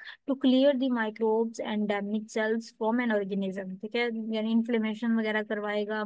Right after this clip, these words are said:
और pathogen की cell membrane के ऊपर attack करवाएगा, ताकि antibodies की जो ability होती है वो enhance हो और वो microbes को या डैमेज cell को खत्म कर सकें, ठीक है।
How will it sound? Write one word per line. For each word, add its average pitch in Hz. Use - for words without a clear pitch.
और 226
pathogen 226
की 233
cell 226
membrane 214
के 226
ऊपर 214
attack 202
करवाएगा, 214
ताकि 208
antibodies 214
की 254
जो 233
ability 214
होती 220
है 220
वो 214
enhance 214
हो 285
और 269
वो 226
microbes 208
को 254
या 226
डैमेज 202
cell 208
को 254
खत्म 214
कर 202
सकें, 196
ठीक 226
है। 262